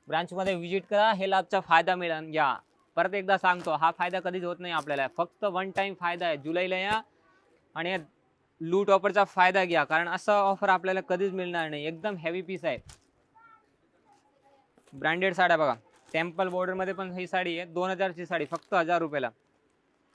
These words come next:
हेवी बॉर्डरमध्ये हेवी पोन सिल्कचं मटेरियल येणार आहे, कलर्स डिझाईन्स भरपूर आहे तुम्हाला,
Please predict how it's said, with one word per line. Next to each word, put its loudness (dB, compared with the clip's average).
हेवी 2
बॉर्डरमध्ये -2
हेवी -4
पोन -4
सिल्कचं -4
मटेरियल -4
येणार 0
आहे, -2
कलर्स -2
डिझाईन्स -6
भरपूर -4
आहे 2
तुम्हाला, -4